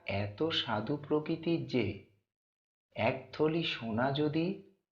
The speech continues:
প্রকাশ্যে পড়িয়া থাকে, তো উহা কেহ লইবে না। কুড়ি বৎসর পরেও ওই থলিটি একই জায়গায় পাওয়া যাইবে।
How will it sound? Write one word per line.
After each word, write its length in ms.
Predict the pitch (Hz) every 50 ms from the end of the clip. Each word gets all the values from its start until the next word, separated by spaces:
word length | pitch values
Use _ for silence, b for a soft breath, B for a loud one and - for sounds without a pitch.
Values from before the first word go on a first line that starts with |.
| _ _ _ -
প্রকাশ্যে 760 | - 110 110 110 - 156 151 151 - - - 160 160 156 160 -
পড়িয়া 460 | - 101 101 110 120 131 135 135 135
থাকে, 440 | - 147 147 147 - 156 160 160 -
তো 400 | 160 147 117 95 - - - - _ _ _ _ _ _ _ _ _ _ _ _ -
উহা 360 | - 107 117 117 123 156 180
কেহ 360 | 175 - - 127 110 110 123 143
লইবে 480 | 143 123 107 104 104 101 98 110 107
না। 320 | 101 90 - - - - - _ _ _ _ _ _ _ _ _ _ _ _ _ _ _ _ _ _ _ _ _ _ _ _ -
কুড়ি 260 | - 120 127 147 165
বৎসর 680 | 156 160 165 165 165 - - - 180 175 170 170 - -
পরেও 600 | 98 98 101 107 139 151 139 104 90 - - - - _ _ _ _ _ _ _ _ _ _ -
ওই 340 | - 113 139 170 175 - -
থলিটি 760 | - - - 160 160 170 165 165 - 175 175 180 185 - - - -
একই 500 | 104 107 107 113 110 - - 175 180 156
জায়গায় 600 | 143 120 104 98 95 92 113 104 117 160 208 226 - - - _ _ _ _ _ _ -
পাওয়া 340 | - 98 98 98 104 117 131
যাইবে। 640 | 127 - 104 101 95 87 85 - - - - -